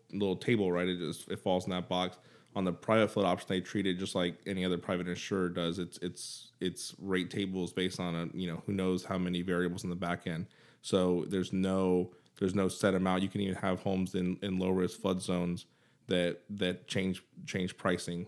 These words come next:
you know, and then you have homes in, in high risk flood zones that, that change pricing, and then ele-, they'll actually factor in elevation as well. So that drastically changes prices. There's no,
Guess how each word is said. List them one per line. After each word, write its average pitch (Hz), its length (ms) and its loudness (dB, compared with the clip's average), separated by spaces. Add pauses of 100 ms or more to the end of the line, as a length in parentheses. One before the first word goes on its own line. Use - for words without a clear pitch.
(100)
you 98 160 0
know, 87 200 4
and 87 100 2
then 87 80 2
you 90 80 0
have 92 180 0
homes 90 280 -2
in, 90 160 -2
in 92 160 -6
high 98 160 -2
risk 92 260 0
flood 92 220 -2
zones 90 300 -2
that, 90 200 -6
that 95 160 -6
change 90 260 -6
pricing, 90 460 -2
and 90 80 0
then 90 160 0
ele-, 90 240 0
they'll 92 380 2
actually - 200 -4
factor 92 240 0
in 92 60 2
elevation 92 460 2
as 90 100 -8
well. 90 240 4
So 95 120 -2
that 92 180 2
drastically 92 320 -2
changes 90 200 -4
prices. 90 220 -2
There's 92 180 -2
no, 104 320 2